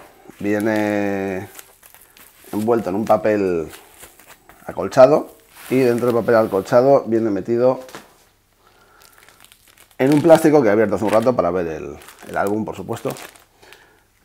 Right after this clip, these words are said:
Y bueno, el envoltorio en principio bastante bien, ¿vale? Tiene una aplicación para maquetar el álbum, bastante intuitiva, bastante fácil de manejar. Yo he optado por, por maquetarlo por mi cuenta en, en Photoshop,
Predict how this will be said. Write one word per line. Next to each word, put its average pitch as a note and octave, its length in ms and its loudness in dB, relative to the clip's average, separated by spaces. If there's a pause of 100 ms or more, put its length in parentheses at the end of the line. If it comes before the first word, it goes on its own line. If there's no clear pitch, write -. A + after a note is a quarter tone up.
(420)
Y C3 160 0
bueno, B2 360 0
el G#2 100 -4
envoltorio G#2+ 440 0
en C#3 140 0
principio C3 380 -2
bastante G2 340 -4
bien, D2 240 -10 (260)
¿vale? G#2 180 -10 (4000)
Tiene C#3+ 160 0
una D#3+ 120 6
aplicación D3 580 2
para C#3 140 2
maquetar G2+ 340 -2
el A#2+ 80 4
álbum, D#3 440 4 (560)
bastante A#2+ 420 0
intuitiva, C3 500 2
bastante G#2+ 340 -4
fácil A2 220 -8
de G2+ 60 -4
manejar. G2+ 480 -4 (400)
Yo C3 80 4
he - 20 6
optado D3+ 380 6
por, G#2+ 320 2
por G#2+ 160 -2
maquetarlo G#2 440 0
por A2 140 -2
mi G#2+ 100 0
cuenta A#2 440 0
en, F#2+ 240 -6
en F#2+ 180 -6
Photoshop, B2 540 -2